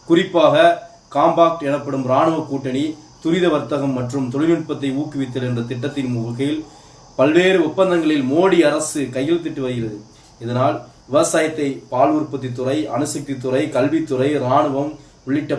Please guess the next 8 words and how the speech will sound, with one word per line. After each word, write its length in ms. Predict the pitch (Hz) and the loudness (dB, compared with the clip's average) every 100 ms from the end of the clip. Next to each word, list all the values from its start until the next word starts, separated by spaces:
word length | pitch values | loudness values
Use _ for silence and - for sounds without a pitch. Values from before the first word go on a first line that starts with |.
| 123 | 0
பல்வேறு 340 | 135 165 180 165 | 2 2 0 -2
துறைகளை 440 | 147 165 160 147 131 | 0 0 2 0 0
அமெரிக்க 560 | 120 165 170 170 147 143 | 0 0 0 0 -2 2
கார்ப்பரேட்டுகளுக்கு 1000 | 147 170 - 170 170 165 147 139 - 131 113 - - - - | 2 2 2 0 0 -2 -4 -6 -6 -6 -6 -12 -20 -18 -6
திறந்துவிட்டு 560 | 156 170 160 156 143 131 120 - - | 0 2 0 -2 0 0 -2 -10 -10
ஒட்டுமொத்த 600 | 127 131 - 180 175 - 139 135 | -4 -2 0 0 0 0 2 6
நாட்டையும் 500 | 165 - 175 175 156 - _ | 4 4 2 2 -2 -10 _
அடகு 300 | - 127 190 | -2 4 4